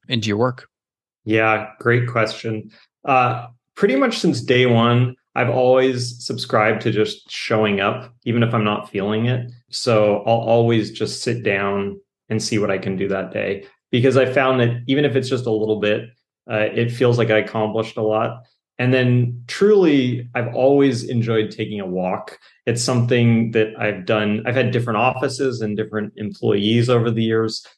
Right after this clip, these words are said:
Speaker 2: And whenever we need a source of inspiration or to have a conversation, it always goes better with a walk. Um,
Speaker 1: Yes.
Speaker 2: we walk, I mean, now we walk a couple times a day, especially with a little one. We walk with him a lot, and it's good for him too. Um,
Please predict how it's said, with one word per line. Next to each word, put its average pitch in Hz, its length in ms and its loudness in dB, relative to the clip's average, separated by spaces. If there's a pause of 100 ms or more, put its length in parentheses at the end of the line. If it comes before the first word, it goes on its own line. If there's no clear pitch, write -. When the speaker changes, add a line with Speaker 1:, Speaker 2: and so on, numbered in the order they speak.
(140)
Speaker 2:
And 104 340 0
whenever 120 720 2
we 117 100 -2
need 110 380 0
a 110 80 -6
source 110 400 0
of 98 80 -6
inspiration 101 760 0
or 98 60 -2
to 98 80 -2
have 101 120 -2
a - 40 -2
conversation, 101 880 -2 (280)
it 104 80 0
always 107 260 4
goes 95 200 0
better 95 180 0
with 92 120 -2
a 90 60 -2
walk. 90 460 -4 (380)
Um, 110 120 -4
Speaker 1:
Yes. 113 680 -4 (300)
Speaker 2:
we 127 180 2
walk, 120 260 2
I 123 60 0
mean, 110 320 0
now 110 280 2
we 110 140 2
walk 101 300 0
a - 20 -14
couple 101 280 -6
times 101 320 -6
a 98 40 0
day, 98 220 0
especially 107 540 -2 (260)
with 120 160 -4
a 120 80 0
little 110 280 4
one. 101 180 -2
We 107 100 -4
walk 107 240 -2
with 101 120 -4
him 101 160 -4
a 95 60 -4
lot, 98 300 0
and 113 80 0
it's 113 100 -4
good - 160 -2
for 98 140 -4
him 95 220 -4
too. 98 320 -2 (360)
Um, 95 600 -6